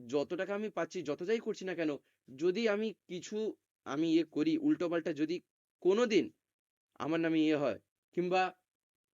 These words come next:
নিজে তো আমি অন্তত জানি, বাকি দশজন জানুক বা না জানুক, তাহলে সেক্ষেত্রে যে আমার কি হতে পারে?" তখন এই বিপদের চিন্তা করতে করতে তার একটা দিনও সে আনন্দে সে তার জীবনে কাটাতে পারছে না, তাই না?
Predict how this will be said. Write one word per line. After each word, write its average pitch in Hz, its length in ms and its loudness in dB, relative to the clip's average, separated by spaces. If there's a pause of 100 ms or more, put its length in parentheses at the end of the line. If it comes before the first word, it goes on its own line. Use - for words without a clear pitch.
নিজে 143 380 4
তো 214 100 2
আমি 208 120 0
অন্তত 190 260 -2
জানি, 220 260 -2 (280)
বাকি 135 260 -6
দশজন 156 480 0
জানুক 156 320 -2
বা 156 100 0
না 143 120 0
জানুক, 123 300 -2 (800)
তাহলে 147 180 2
সেক্ষেত্রে 156 500 2 (380)
যে 123 120 0
আমার 147 220 2
কি 151 160 2
হতে 135 220 -2
পারে?" 135 180 -4 (400)
তখন 175 200 0 (140)
এই 185 200 6 (340)
বিপদের 196 520 -2
চিন্তা 202 340 -8
করতে 220 280 -4
করতে 214 260 -2 (260)
তার 185 160 -4 (260)
একটা 185 340 -2
দিনও 196 260 0 (200)
সে - 120 -6
আনন্দে 160 360 0
সে 175 140 -6
তার 160 180 -6
জীবনে 139 320 -4
কাটাতে 123 340 -8
পারছে 107 260 -8
না, 85 100 -12 (1500)
তাই 143 120 0
না? 180 120 0